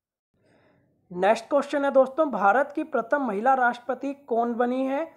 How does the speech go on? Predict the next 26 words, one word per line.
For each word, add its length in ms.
श्रीमती 460
प्रतिभा 440
पाटिल, 460
श्रीमती 500
सुचेतो 500
कृपलानी, 640
श्रीमती 500
इंदिरा 360
गांधी 460
या 140
इनमें 300
से 180
कोई 300
नहीं। 280
तो 40
दोस्तों, 360
इसका 280
जो 120
राइट 300
आंसर 340
है 140
वो 160
है 100
श्रीमती 500
प्रतिभा 400
पाटिल। 380